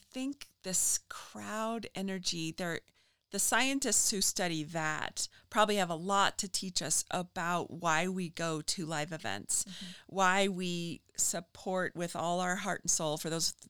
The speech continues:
Speaker 1: who do, a specific team, even if they're in a losing streak, because when they get to this point where they're in a winning streak, there's nothing like it,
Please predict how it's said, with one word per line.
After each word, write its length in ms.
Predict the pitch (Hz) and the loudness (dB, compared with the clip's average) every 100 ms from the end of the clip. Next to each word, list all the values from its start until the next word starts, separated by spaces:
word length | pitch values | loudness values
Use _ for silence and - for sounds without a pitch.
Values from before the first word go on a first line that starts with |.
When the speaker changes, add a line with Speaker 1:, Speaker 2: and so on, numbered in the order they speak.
| 151 | -8
Speaker 1:
who 100 | 185 | -4
do, 480 | 165 196 160 151 - - | 0 2 2 0 -4 -6
a 60 | 165 | 0
specific 640 | - - 170 - 175 - | 0 0 -2 -2 -2 -4
team, 240 | - 175 - | -2 -2 -2
even 240 | 185 190 | -2 -2
if 120 | 185 | -2
they're 180 | - 185 | 0 0
in 100 | 190 | 0
a 60 | 202 | -2
losing 320 | 240 277 233 | 0 0 2
streak, 320 | - 185 151 | 0 0 -4
because 360 | 185 - 170 - - - | -8 -4 -4 -4 -8 -10
when 160 | - 202 | -2 0
they 140 | 175 170 | 0 -2
get 220 | - 359 - | -2 0 0
to 100 | 262 | 0
this 200 | 170 156 | 2 0
point 340 | - 190 - - | 0 -4 -4 -6
where 140 | 165 | -6
they're 200 | 156 156 | -4 -4
in 160 | 151 160 | -2 -2
a 60 | 156 | -2
winning 360 | 160 156 151 | -2 -2 0
streak, 500 | 175 - 170 147 - - - - - | 0 0 -2 -4 -8 -18 -18 -18 -4
there's 180 | 214 240 | -2 0
nothing 260 | 254 269 | 0 0
like 280 | 262 359 - | 0 -2 -4
it, 100 | - | -10